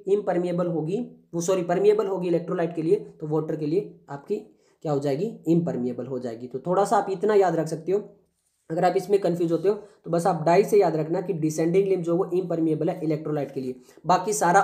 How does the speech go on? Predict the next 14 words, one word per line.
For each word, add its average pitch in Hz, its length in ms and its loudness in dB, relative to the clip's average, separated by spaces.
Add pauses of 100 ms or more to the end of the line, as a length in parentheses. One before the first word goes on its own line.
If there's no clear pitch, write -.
opposite 170 440 0
हो 151 100 -2
जाएगा 135 280 -4
खेल। - 280 -8 (160)
देखिए, 151 360 -4 (840)
this 262 400 4
concentrate 220 720 2
the 226 120 6
filter 196 400 0
as 175 200 4
it 139 160 6
move 170 260 2
down, 202 320 6 (300)
the 190 160 2